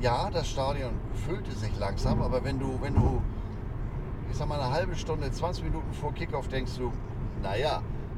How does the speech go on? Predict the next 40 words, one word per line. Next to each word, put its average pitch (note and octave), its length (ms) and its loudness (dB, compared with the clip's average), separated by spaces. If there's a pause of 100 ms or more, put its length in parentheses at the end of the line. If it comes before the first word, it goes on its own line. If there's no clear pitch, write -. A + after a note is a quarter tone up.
(140)
hier A2 120 0
können B2+ 200 0
die C3 80 -4
Zuschauer D3+ 340 0
ja - 140 2
namentlich G#3+ 420 0
begrüßt - 460 -4
werden." F2+ 400 -2
Und A#2+ 100 -2
wenn D#3+ 140 0
dann D3+ 140 0
der B2+ 140 2
Kickoff C#3+ 440 0
kommt C3+ 240 0
oder B2 180 0
die A#2 120 -2
Nationalhymne B2 840 2
und A#2+ 160 -2
die B2 80 0
Hütte C#3 200 0
ist B2 100 -2
auf A#2 120 -2
einmal A2+ 240 0
voll, - 360 2 (840)
das B2 120 0
spricht - 280 -2
ja D#3+ 120 0
auch - 100 -2
für - 120 -2
die - 100 -2
Powerparty. A2 680 0
Also A2 180 -2
das B2+ 200 -2
muss E3 220 -2
alles D#3 340 -2
ganz D3+ 240 -2
gut A#2+ 180 -4
angenommen G2+ 540 -2
worden - 300 0
sein E2+ 340 -2